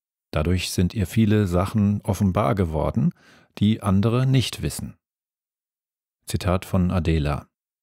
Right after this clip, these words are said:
„Ihr habt gestern gesagt, dass unsere Stammesverwandten auf der anderen Seite der Weser zahm und lau wären.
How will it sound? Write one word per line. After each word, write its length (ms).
„Ihr 140
habt 180
gestern 380
gesagt, 560
dass 180
unsere 400
Stammesverwandten 1300
auf 220
der 180
anderen 300
Seite 280
der 220
Weser 540
zahm 420
und 200
lau 440
wären. 460